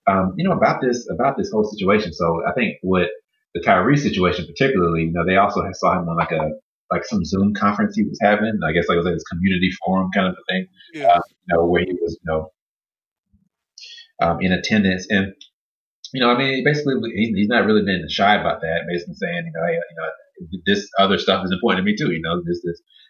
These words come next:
Speaker 1: you know, things within the community." I mean, he posted this, uh, post that I totally missed until, like, I don't know,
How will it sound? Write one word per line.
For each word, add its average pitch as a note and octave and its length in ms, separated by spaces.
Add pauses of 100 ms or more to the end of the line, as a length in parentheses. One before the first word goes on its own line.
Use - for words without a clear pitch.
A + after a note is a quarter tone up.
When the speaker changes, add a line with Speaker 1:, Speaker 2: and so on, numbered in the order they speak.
Speaker 1:
you F2+ 80
know, E2 260 (220)
things F2+ 220
within F2+ 200
the F2 60
community." F#2 520
I F2 60
mean, E2 140
he E2+ 180
posted E2+ 300
this, E2+ 380
uh, D#2 160 (120)
post F#2+ 280
that - 100
I - 140 (220)
totally A#2+ 340
missed F#2 280
until, D#2+ 260
like, D2+ 180 (360)
I E2+ 40
don't E2 80
know, D2 160